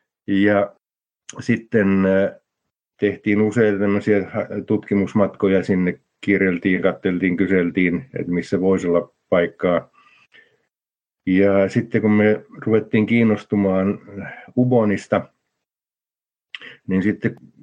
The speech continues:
minä en sitä itse kuullut, mutta mä kuulin sen niin kuin toisen käden, äh, tietona,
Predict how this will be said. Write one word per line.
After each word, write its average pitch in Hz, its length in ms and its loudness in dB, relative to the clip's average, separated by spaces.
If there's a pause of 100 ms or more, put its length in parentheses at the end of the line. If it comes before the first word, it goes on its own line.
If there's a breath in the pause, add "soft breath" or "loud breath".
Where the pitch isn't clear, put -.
(200)
minä 117 300 2
en 110 140 2
sitä - 160 -2
itse 135 500 0
kuullut, 85 580 -2 (400 loud breath)
mutta 95 260 -4
mä 101 140 2
kuulin 101 380 0
sen 104 220 0
niin 101 100 0
kuin 101 120 -4
toisen 117 340 0
käden, 95 240 0
äh, 95 920 -6 (220)
tietona, 98 560 2